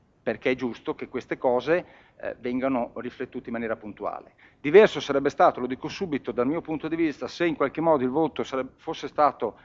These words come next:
cumulativo, perché il giudizio e-, era ovviamente non mirato, ma era sul progetto, sul piano nel suo complesso. Così non è, ed è giusto non andare oltre per darvi la possibilità, come organo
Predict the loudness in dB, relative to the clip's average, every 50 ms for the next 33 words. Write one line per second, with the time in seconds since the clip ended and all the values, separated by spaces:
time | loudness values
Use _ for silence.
0 | -20 -20 _ -6 -4 0 2 2 2 2 0 -6 -10 -10 -6 -6 -6 -6 -6 -10
1 | _ _ _ _ _ _ _ _ 2 2 2 4 4 6 6 6 6 4 -2 -6
2 | -8 -10 -6 -4 -4 -4 -4 -4 2 2 2 4 2 -2 _ _ _ _ -4 -2
3 | -2 2 2 4 6 6 6 4 4 4 4 4 4 2 0 -2 -4 4 6 6
4 | 6 6 4 -2 -8 -6 -4 0 2 2 2 4 2 2 2 2 4 4 4 4
5 | 2 0 -2 -2 0 0 4 4 4 4 4 6 6 6 4 4 0 -4 -2 0
6 | 2 4 2 2 0 -4 -4 -4 -2 0 2 2 2 0 -2 -8 -14 -14 -14 -14
7 | -10 -6 -4 -2 0 2 2 2 0 -2 -4 0 2 2 2 2 2 0 -2 -4
8 | -6 -10 -14 -14 -14 -14 -12 -14 -14 -14 -16 -20 -20 _ _ -20 -20 -20 -20 _
9 | _ _ -6 -6 -4 -2 -2 0 0 0 2 0 0 -2 -4 -8 -18 _ _ _
10 | _ -2 -2 -2 -2 -2 -6 -8 -10 -2 2 2 2 2 0 -4 -14 _ _ _
11 | _ _ _ _ _ -6 -4 -2 0 0 2 2 2 2 4 4 4 4 4 4
12 | 4 2 0 -2 -2 -2 -2 -2 0 0 -2 0 4 4 6 6 6 6 2 0
13 | 0 -2 -8 -8 -4 -2 -2 -2 4 4 6 6 4 2 -4 -8 -4 0 6 8
14 | 10 10 10 8 4 2 2 2 0 -2 -6